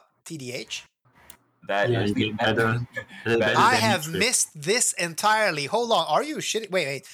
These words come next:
Speaker 1: So
Speaker 2: That is the only way to build Tifa if you're going for max damage. Yes,
Speaker 1: Oh
Speaker 2: she
Speaker 1: my
Speaker 2: is,
Speaker 1: lord.
Speaker 2: she is, she is T D H.
Speaker 1: Okay, so you'd bring, like, you, you'd give her this chest and you'd bring her a lightning S T M R then?
Speaker 2: Correct,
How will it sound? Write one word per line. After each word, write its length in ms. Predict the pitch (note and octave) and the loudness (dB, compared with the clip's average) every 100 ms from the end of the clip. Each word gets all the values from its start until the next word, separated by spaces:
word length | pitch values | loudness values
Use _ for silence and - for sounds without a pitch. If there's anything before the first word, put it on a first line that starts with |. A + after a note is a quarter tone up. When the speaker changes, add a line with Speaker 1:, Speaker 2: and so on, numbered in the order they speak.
| - - | -16 -8
Speaker 1:
So 280 | F#3 D#3+ | -2 2
Speaker 2:
That 200 | C#3 D#3+ | 4 4
is 160 | G3+ F3+ | 2 2
the 160 | F#3+ - | 0 4
only 380 | D3 F#3+ A3 A3 | 4 4 0 0
way 240 | A#2+ G#2+ | 0 0
to 120 | A2+ | -2
build 360 | F#2+ A2 G2+ - | -6 -4 -4 -6
Tifa 340 | G#2+ - F#2+ | -8 -4 -4
if 100 | F#2+ | -4
you're 120 | G#2 | -6
going 220 | G2+ G2+ G2+ | -2 -4 -2
for 100 | G2 | -4
max 320 | F#2+ F2+ - | -2 -4 -6
damage. 480 | C#2+ C2+ - - - - | -8 -8 -14 -18 -18 -6
Yes, 200 | G#3+ A3+ | -2 0
Speaker 1:
Oh 240 | C#4+ D4+ | 0 -2
Speaker 2:
she 60 | C4 | 0
Speaker 1:
my 160 | B3+ C4 | 2 2
Speaker 2:
is, 60 | |
Speaker 1:
lord. 220 | A3 C4+ - | 2 0 2
Speaker 2:
she 140 | B2 | 0
is, 120 | A#2+ - _ _ _ | -2 -10 _ _ _
she 180 | - A#2 | -6 -4
is 120 | G#2+ | -4
T 140 | - A2 | -4 -6
D 140 | F#2 F2+ | -6 -8
H. 300 | - - - _ _ _ - | -8 -14 -14 _ _ _ -4
Speaker 1:
Okay, 360 | G#3+ A3 C4+ D#3 | -4 -2 -2 0
so 400 | - F#3+ F3 E3+ | 2 2 2 -2
you'd 340 | E3 G3+ D#3+ | -6 -6 -8
bring, 320 | F3 G3+ G3 | -6 -4 -2
like, 400 | F#3 E3 D#3 - - | -2 0 -2 -8 -16
you, 200 | D#3+ F3+ | -14 -8
you'd 240 | F3+ D3+ | -8 -4
give 160 | G3+ G3+ | -4 -2
her 160 | G3 | -4
this 200 | F3 E3 | -4 -6
chest 280 | - A3 G#3+ | -4 -4 -6
and 100 | G3 | -8
you'd 120 | E3+ | -8
bring 180 | F3+ F3 | -6 -4
her 100 | E3+ | -2
a 80 | D#3 | 2
lightning 500 | D#3+ D#3+ D#3+ D3 C#3 | 2 -2 -6 -12 -8
S 180 | C#3+ - | -8 -6
T 100 | C#3+ | -6
M 80 | |
R 160 | C#3+ B2 | -6 -6
then? 160 | A2+ - _ _ _ - | -12 -20 _ _ _ -4
Speaker 2:
Correct, 400 | C3+ B2 - | 2 2 0